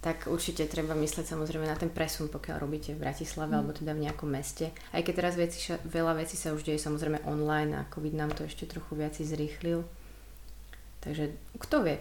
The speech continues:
Speaker 1: kto vie, čo bude neskôr, kto vie, ako sa to bude, akým smerom vyvíjať, no určite tým digitálnym stále viac a viac.
Speaker 2: Ale tak sú veci, ktoré sa nedajú nahradiť, ale presne ako ty si povedala, zasa ďalšia vec je, a to sme spomínali, že ako človek má tú pracovnú dobu, ale tak to už sú také veci,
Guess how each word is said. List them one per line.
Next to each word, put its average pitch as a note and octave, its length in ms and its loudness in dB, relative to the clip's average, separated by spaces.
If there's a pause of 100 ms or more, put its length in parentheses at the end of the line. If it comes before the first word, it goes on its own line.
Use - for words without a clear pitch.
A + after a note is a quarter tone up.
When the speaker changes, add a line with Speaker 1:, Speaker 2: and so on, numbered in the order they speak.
Speaker 1:
kto - 180 0
vie, G#3+ 120 6
čo - 120 -6
bude E3 200 2
neskôr, D#3 440 -2
kto - 220 -6
vie, E3 120 0
ako D#3 160 -4
sa E3 120 -6
to E3 120 -6
bude, D#3+ 200 -2
akým E3 240 -2
smerom E3 320 0
vyvíjať, E3 340 2
no D#3+ 100 2
určite D#3+ 300 -4
tým E3 180 -2
digitálnym D#3+ 560 -2
stále D#3 320 -2
viac D3+ 200 0
a D#3 80 -2
viac. D#3 320 -2 (760)
Speaker 2:
Ale B3 320 8
tak G#3+ 140 2
sú - 160 0
veci, G3 180 2
ktoré G3+ 220 2
sa G3 160 4
nedajú F#3 340 4
nahradiť, F#3 640 4
ale F#3 160 2 (400)
presne - 240 2
ako - 160 -2
ty G3+ 80 4
si F#3+ 100 2
povedala, F#3+ 300 6
zasa F#3+ 240 6
ďalšia F#3 320 8
vec F3 160 6
je, F#3 80 6 (160)
a F#3 160 8
to F3 160 2
sme F3+ 160 4
spomínali, F3 480 4
že E3 320 6
ako F3+ 240 4
človek F3 260 4
má E3 160 6
tú E3 140 -2
pracovnú E3+ 400 4
dobu, D#3+ 320 6
ale E3 160 6
tak - 160 0
to F#3 80 4
už E3 80 0
sú F3+ 80 -6
také F3 240 0
veci, D#3+ 320 2